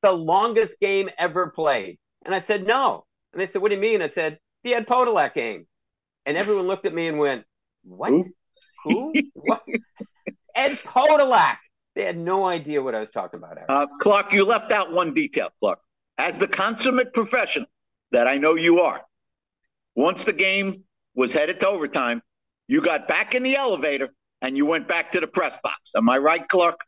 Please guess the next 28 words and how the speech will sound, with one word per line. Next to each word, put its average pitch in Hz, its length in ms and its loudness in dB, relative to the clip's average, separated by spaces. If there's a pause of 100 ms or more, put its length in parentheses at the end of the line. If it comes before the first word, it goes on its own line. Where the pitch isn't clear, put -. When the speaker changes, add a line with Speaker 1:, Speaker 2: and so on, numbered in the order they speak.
(160)
Speaker 2:
Am 127 80 2
Speaker 1:
As 151 80 4
Speaker 2:
I 127 40 4
Speaker 1:
the 127 80 2
Speaker 2:
right? 139 180 0
Speaker 1:
consummate 226 500 2
professional 196 640 0
that 156 180 -8
you 190 200 2
are, 135 180 6
Ira, 123 420 4
you 165 220 -2
are 151 160 0
wrong. 120 480 -2 (260)
No, 139 200 0
you 135 200 -2
are 147 80 2
wrong. 147 160 2
I 175 140 4
stayed 202 600 0
down 143 340 2
there 127 280 0 (200)
and 160 200 -2
watched 196 460 2
it 180 180 0
on 165 260 2
the 165 80 0
monitor 165 920 0